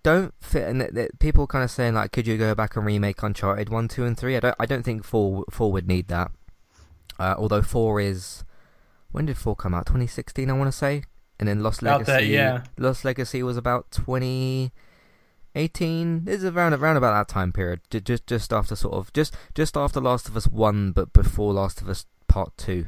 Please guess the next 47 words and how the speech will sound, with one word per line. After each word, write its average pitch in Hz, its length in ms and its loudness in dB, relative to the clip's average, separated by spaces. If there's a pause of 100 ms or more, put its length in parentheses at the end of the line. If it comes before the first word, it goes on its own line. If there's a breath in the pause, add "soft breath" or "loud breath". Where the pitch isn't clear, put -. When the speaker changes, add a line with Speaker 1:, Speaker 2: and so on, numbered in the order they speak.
(140)
Speaker 1:
It - 200 -6
was 104 120 -2
around, 98 480 2
like, 87 240 -4 (100)
twenty 170 160 4
fifteen, 120 380 2
sixteen, 104 340 -2
seventeen, 90 460 -4 (240)
some, 101 240 -4
some 104 160 -2
of 92 40 -2
those 90 220 -4
years. 90 260 -4 (800 loud breath)
Um, 120 640 2 (1120)
I 156 380 2
don't 165 340 2
f-, - 440 -8
quite - 280 2
feel, - 120 0
I 110 80 2
mean, 143 120 2
if 156 220 2
Naughty 180 240 2
Dog 113 200 4
went 98 200 0
back 107 220 0
and 101 100 0
re-, 92 220 0 (100)
remade 101 500 0
slash 95 200 -2
remastered 98 640 -2
the 95 80 -4
Uncharted 90 420 0
games, 92 460 -2
I'd 180 120 -4
go 90 140 0
back - 180 -4
and 87 100 -2
play 131 160 2
them. 98 140 2
I, 101 160 4
I 104 60 2
do 107 160 -2
really 92 180 -2
like 110 180 0
those 92 200 -4
games. 90 420 -2